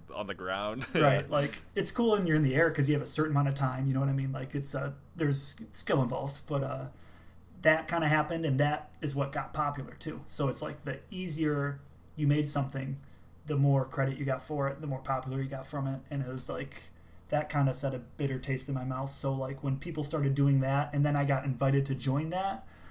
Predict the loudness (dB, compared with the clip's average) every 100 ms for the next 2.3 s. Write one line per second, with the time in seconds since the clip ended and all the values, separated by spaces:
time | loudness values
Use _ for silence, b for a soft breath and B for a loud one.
0 | B B B -2 0 0 -2 -4 -10 -14
1 | -20 -10 -6 -4 2 2 2 -6 -10 -4
2 | -2 -2 -4